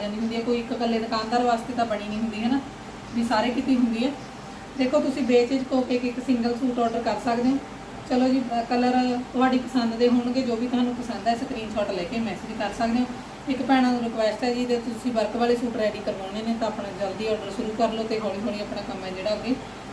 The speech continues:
ਨਾਲ ਹੁੰਦੇ ਚੱਲ ਪਊਗਾ। ਫਿਰ ਤੁਹਾਨੂੰ ਪਤਾ ਵੀ ਠੰਡਾਂ ਆ ਜਾਂਦੀਆਂ ਮੂਹਰੇ, ਉਦਾਂ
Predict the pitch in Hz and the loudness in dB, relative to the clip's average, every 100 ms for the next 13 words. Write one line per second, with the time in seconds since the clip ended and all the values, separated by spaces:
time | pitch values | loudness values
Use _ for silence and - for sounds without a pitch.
0 | 240 220 220 226 226 233 214 214 233 247 | 0 2 2 2 2 2 0 0 2 2
1 | 254 233 262 247 240 233 226 226 226 214 | 2 -2 -2 0 0 0 0 0 -2 -2
2 | 233 233 226 226 226 220 220 233 220 | 0 2 2 0 -4 -4 -2 -2 -2